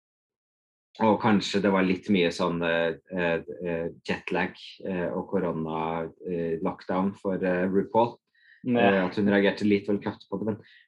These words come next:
Speaker 1: men, men bare litt sånn der, eh,
Speaker 2: No fucking
Speaker 1: litt
Speaker 2: H and M.
Speaker 1: Ja,
Speaker 2: Dress.
Speaker 1: altså, du kan, du kan pimpe det opp, i hvert fall på et eller annet vis, at du kan gjøre noe med det. Og så greiene var at det passet jo ikke inn i konseptet heller. De hadde ikke noe helhetlig konsept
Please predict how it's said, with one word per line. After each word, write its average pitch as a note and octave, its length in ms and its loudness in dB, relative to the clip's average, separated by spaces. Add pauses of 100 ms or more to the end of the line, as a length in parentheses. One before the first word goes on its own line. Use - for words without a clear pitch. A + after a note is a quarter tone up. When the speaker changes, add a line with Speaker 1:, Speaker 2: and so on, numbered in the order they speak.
(220)
Speaker 1:
men, A#2+ 320 2
men A2+ 160 4
bare A2+ 140 2
litt A#2+ 140 2
sånn A2+ 160 4
der, G2+ 160 4
eh, - 280 -2 (680)
Speaker 2:
No A#2 200 0
fucking G#2 300 0
Speaker 1:
litt A#2 220 4
Speaker 2:
H G2 320 -2
and A#2 80 2
M. B2+ 220 0 (840)
Speaker 1:
Ja, C3+ 160 4
Speaker 2:
Dress. B2+ 160 2
Speaker 1:
altså, G#2+ 180 0
du C#3 100 2
kan, C#3 180 0
du C3 80 0
kan D3+ 220 2
pimpe A#2 380 -2
det A2 80 2
opp, E3+ 160 0
i - 80 -4
hvert A2 100 0
fall G2+ 120 -10
på - 80 -6
et G2+ 60 -8
eller F#2+ 120 -2
annet F2+ 120 -6
vis, G#2 200 0
at G2 80 0
du - 60 -6
kan B2+ 140 0
gjøre G#2+ 160 0
noe G#2 100 0
med F2+ 180 -2
det. B2 80 2
Og B2 140 2
så C#3 140 2
greiene B2+ 240 0
var B2+ 120 -4
at - 60 -20
det - 120 -2
passet - 260 -8
jo F2+ 60 -4
ikke C3+ 120 -2
inn A2+ 60 0
i G#2 60 -2
konseptet C3+ 460 -4
heller. C#3+ 160 2
De F3 80 2
hadde D#3+ 280 0
ikke - 120 -10
noe D3 100 -4
helhetlig F#2 340 -4
konsept - 420 -4